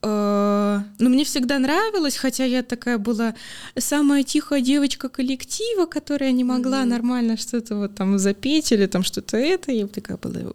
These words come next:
Speaker 1: очень тихая девочка.
Speaker 2: Мгм.
Speaker 1: Вот,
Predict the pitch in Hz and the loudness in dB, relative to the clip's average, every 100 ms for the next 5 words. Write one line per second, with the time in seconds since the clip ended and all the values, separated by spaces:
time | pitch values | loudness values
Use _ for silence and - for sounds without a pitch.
0 | - - 233 226 202 180 170 - 160 160 | -14 -4 0 2 2 0 -2 -4 -4 -4
1 | - 220 208 202 185 190 - 220 226 220 | -6 -4 -4 -2 -4 -6 0 4 6 6
2 | 190 | 4